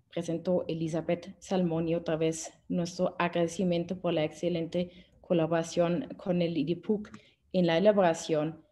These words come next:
de estas fichas técnicas sobre las decisiones emitidas por la Comisión Interamericana, que ojalá, ahí esperamos su evaluación, ayuden a la sistematización, am, y el acceso a las decisiones,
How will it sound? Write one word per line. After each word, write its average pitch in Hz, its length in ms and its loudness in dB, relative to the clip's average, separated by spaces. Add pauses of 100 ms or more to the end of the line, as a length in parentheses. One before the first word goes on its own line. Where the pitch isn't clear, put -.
(180)
de 180 140 8
estas 180 360 2
fichas 196 460 -2
técnicas 175 480 -4
sobre 175 280 -4
las 160 140 2
decisiones 165 800 -2 (320)
emitidas 165 840 2 (240)
por 165 140 4
la 160 160 4
Comisión 160 680 -2 (180)
Interamericana, 165 840 0
que 156 260 0
ojalá, 170 720 2
ahí 180 480 2
esperamos 170 600 0
su 226 260 2
evaluación, 180 800 4 (280)
ayuden 170 500 2
a 160 80 2
la 156 120 2
sistematización, 165 1200 -2 (580)
am, 160 380 0
y 147 240 -2
el 151 80 0
acceso 156 800 -2
a 151 160 2
las 156 260 -2
decisiones, 143 800 -2